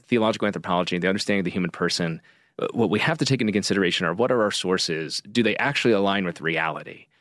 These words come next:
You know, for instance, you know, you mentioned slavery in an earlier, um, segment. You know, the church for a long time taught that slavery was a natural reality, that, and this comes from Aristotle's notion of what he called,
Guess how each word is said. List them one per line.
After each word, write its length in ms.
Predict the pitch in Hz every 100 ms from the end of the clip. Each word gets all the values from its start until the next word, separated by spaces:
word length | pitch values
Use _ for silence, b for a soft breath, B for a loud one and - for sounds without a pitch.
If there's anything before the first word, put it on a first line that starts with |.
| b b b
You 120 | -
know, 400 | 85 82 82 - -
for 180 | - 123
instance, 560 | 151 - 135 123 - - _
you 160 | -
know, 80 | 101
you 120 | 98
mentioned 300 | 110 120 104
slavery 440 | - - 113 110 107
in 80 | 101
an 80 |
earlier, 560 | 101 113 104 98 95 82
um, 440 | - 87 85 87 -
segment. 520 | - 170 185 123 98 - B B B
You 100 | 120
know, 80 | 117
the 80 | 107
church 260 | - 151
for 200 | - 110
a 80 | 98
long 380 | 95 101 110 139
time 380 | - 139 139 104
taught 260 | - 107
that 120 | 110 -
slavery 480 | - 98 107 110
was 200 | 117 110
a 60 | 98
natural 460 | 95 87 - 117 107
reality, 500 | 107 123 160 85 82
that, 200 | 85 - -
and 180 | 107 98
this 140 | 110
comes 260 | - 117 127
from 120 | 113
Aristotle's 560 | 104 110 117 104 120 117
notion 440 | 95 95 - 98
of 320 | 87 95 95 -
what 220 | 87 -
he 160 | 117
called, 560 | 147 - 87 82 92